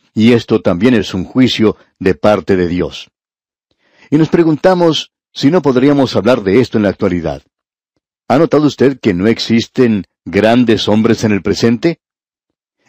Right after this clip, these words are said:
¿Y ha notado usted que hay muchos que se hacen pasar hoy como grandes hombres que,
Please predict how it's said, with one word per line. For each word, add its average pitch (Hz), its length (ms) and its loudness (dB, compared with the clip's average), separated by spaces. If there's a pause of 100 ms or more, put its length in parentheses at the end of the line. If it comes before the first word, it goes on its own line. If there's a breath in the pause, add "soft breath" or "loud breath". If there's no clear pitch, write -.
¿Y 165 140 2
ha 180 60 4
notado 196 300 -2
usted 156 300 -2
que 139 160 0
hay 123 120 2
muchos 139 600 0
que 117 120 0
se - 120 -4
hacen 110 260 -2
pasar 101 300 -2
hoy 117 140 0
como 113 240 -4
grandes 110 540 -2
hombres 123 320 0
que, 110 220 0